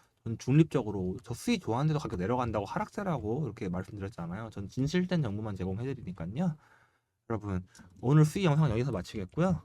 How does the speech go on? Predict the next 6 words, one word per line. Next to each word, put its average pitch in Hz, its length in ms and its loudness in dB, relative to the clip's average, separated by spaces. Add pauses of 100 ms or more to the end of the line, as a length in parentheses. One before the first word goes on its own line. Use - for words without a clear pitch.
(400)
여기 113 460 0
구독과 175 480 0
좋아요 135 320 -2
꼭 151 180 -10
눌러주시면 175 480 2
감사하겠습니다. 90 1000 -4